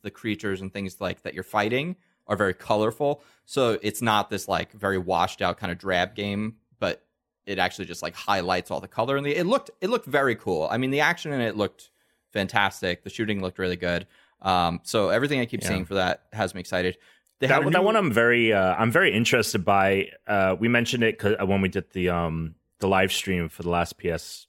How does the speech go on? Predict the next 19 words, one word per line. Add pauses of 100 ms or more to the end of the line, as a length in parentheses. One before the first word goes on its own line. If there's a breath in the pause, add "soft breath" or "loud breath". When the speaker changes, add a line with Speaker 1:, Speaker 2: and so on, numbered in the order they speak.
Speaker 2:
five,
uh,
State
of
Play, (340 soft breath)
'cause
it
was
in
that. (440 soft breath)
Uh,
I'm
very
interested
because
it's
made
by
Housemarque,